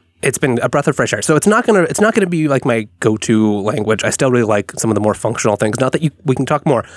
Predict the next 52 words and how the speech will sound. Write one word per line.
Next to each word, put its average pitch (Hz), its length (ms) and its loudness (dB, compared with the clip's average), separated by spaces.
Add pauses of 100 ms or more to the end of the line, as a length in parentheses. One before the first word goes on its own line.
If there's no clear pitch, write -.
(160)
You 123 80 -4
can 127 140 2
do 165 180 2
functional 151 340 -2
programming 117 460 0
in 104 160 -4
Kotlin. 110 420 -2 (300)
It's 113 140 -4
just 113 100 0
not, 101 240 -2 (220)
you 117 100 -6
know, 101 180 -8 (440)
s-, - 180 -8 (100)
super 117 380 -2
aimed 107 240 0
towards - 300 -8
it 98 240 -8
like 104 160 -2
something 98 200 -2
like 104 140 -8
Haskell 107 320 -6
or 107 180 -6
Clojure 110 480 -2
is. - 220 -10 (1040)
But 180 140 0
I 190 80 2
didn't, 220 340 2
you 220 80 2
know, 214 100 4
I 226 40 4
never 233 220 4
really 175 200 4
enjoyed 131 500 0
Java. 147 340 2
You 156 100 0
can 185 160 2
make 185 160 0
Java 156 240 0
work 135 220 0
really 113 140 0
well. 135 180 2
You 123 80 -2
can 104 140 -8
do 117 180 2
whatever 107 260 -2
you 107 140 -8
want. 151 220 0
It's 110 140 -4
a 107 60 -6
very 135 180 0
powerful 120 520 -2
language. 107 420 -4